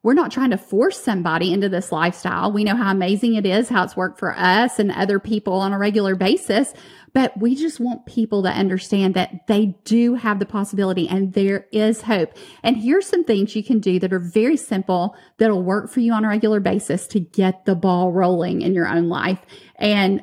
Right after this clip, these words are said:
and that's where we are. We're just, that's why we're so passionate about it,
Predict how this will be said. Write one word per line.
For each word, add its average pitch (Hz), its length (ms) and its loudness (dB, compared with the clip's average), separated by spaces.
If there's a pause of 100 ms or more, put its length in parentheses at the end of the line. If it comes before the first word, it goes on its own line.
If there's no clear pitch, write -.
and 196 160 2
that's 220 240 -2
where 202 140 2
we 190 160 0
are. 190 100 0
We're 202 120 2
just, - 360 -4
that's 220 200 0
why 220 80 2
we're 208 100 0
so 185 160 0
passionate 196 500 -2
about 170 260 -6
it, - 220 -6